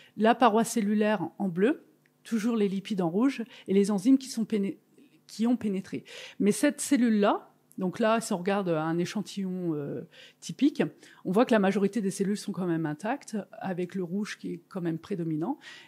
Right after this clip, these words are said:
Et en fait, il faut que la paroi cellulaire soit endommagée pour que les cellu-, pour que les lipases puissent pénétrer à l'intérieur de la cellule. Donc voilà ce qu'on a démontré, euh, in vitro, mais ensuite on voulait voir est-ce que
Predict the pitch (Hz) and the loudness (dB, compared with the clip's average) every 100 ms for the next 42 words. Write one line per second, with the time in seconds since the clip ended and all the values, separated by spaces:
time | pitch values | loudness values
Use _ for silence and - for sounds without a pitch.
0 | - - 202 - 208 262 254 196 - 254 | -4 4 4 4 0 0 -4 -8 -4 -4
1 | 233 202 175 180 - 190 185 175 - - | 0 0 0 -4 -4 -4 -2 -4 -4 -8
2 | 143 _ 247 220 196 156 165 233 - 190 | -10 _ -2 0 0 0 -2 -6 -8 -18
3 | - 202 175 - 202 170 - _ - 202 | -8 -6 -6 -8 -12 -12 -16 _ -16 -16
4 | - 185 170 160 160 165 185 220 208 175 | -12 -8 -6 -8 -10 -10 -8 -8 -10 -16
5 | _ 208 - - - 185 175 - 185 175 | _ -16 -14 -16 -12 -8 -8 -8 -8 -8
6 | - - - 147 - - _ _ _ _ | -8 -12 -12 -16 -20 -20 _ _ _ _
7 | - - - _ _ _ _ _ _ _ | -20 -20 -20 _ _ _ _ _ _ _
8 | _ _ _ _ - 277 240 185 160 262 | _ _ _ _ 2 2 4 2 0 -4
9 | - 262 226 202 214 214 202 240 226 - | -10 -6 -6 -4 -4 -4 -6 -6 -6 -8
10 | 196 180 165 - - 262 214 - 254 370 | -8 -6 -6 -6 0 0 0 -6 -6 -4
11 | 285 208 196 277 240 226 196 190 214 233 | -2 -4 -4 -4 -2 -2 0 -2 -2 -2
12 | 202 - 202 | -4 -4 -4